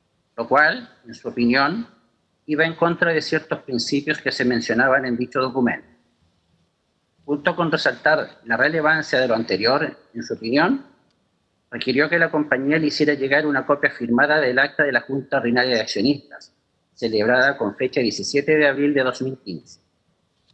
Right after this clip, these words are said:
Adicionalmente, solicitó se informara qué accionistas habían efectuado las propuestas de candidatos a directora a elegir en la Junta. Como usted comprenderá, señor presidente,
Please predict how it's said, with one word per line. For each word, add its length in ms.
Adicionalmente, 1040
solicitó 420
se 140
informara 520
qué 120
accionistas 600
habían 280
efectuado 1080
las 140
propuestas 580
de 80
candidatos 800
a 80
directora 540
a 20
elegir 320
en 80
la 80
Junta. 260
Como 160
usted 200
comprenderá, 520
señor 260
presidente, 960